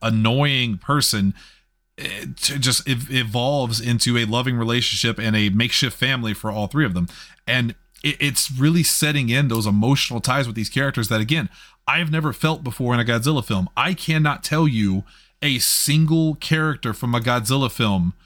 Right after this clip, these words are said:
except for the original because of Raymond Burr. Raymond Burr famously enter-, enter-, you know, put in the film for American audiences, played Steve Martin, as funny as that sounds. And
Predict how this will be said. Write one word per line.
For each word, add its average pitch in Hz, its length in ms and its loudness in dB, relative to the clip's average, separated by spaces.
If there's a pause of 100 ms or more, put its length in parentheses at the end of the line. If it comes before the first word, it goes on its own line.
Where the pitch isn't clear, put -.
(360)
except 139 540 0
for 135 600 0
the 120 180 2
original 156 560 2
because 135 320 0
of 107 140 -2
Raymond 147 320 2
Burr. 98 380 0 (180)
Raymond 143 300 2
Burr 147 180 4
famously 147 640 0
enter-, 135 400 2
enter-, 139 400 -2
you 143 120 2
know, 123 100 0
put 156 120 0
in 147 80 0
the 135 60 2
film 135 240 -2
for 127 180 0
American 127 360 0
audiences, 113 480 -2 (340)
played 147 220 2
Steve 151 280 2
Martin, 123 400 0
as 101 120 0
funny 123 180 2
as 101 80 2
that 123 140 0
sounds. 107 400 -2 (500)
And 127 220 0